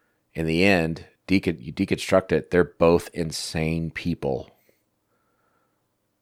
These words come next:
And, and they, Batman realizes that even more so in connecting with the Joker. You know,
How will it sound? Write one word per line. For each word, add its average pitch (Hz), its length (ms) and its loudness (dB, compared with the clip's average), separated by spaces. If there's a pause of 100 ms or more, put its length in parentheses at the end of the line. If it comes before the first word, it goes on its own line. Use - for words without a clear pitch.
(540)
And, 80 280 -4
and 80 380 -6 (420)
they, 80 240 0 (640)
Batman 73 420 0
realizes 71 600 -4
that 69 280 -4 (200)
even 80 320 -4
more 80 220 0
so 73 320 0
in 69 80 -6
connecting 78 560 -2
with 76 120 -6
the 78 100 -6
Joker. - 460 0 (1400)
You 78 140 -10
know, 69 240 -8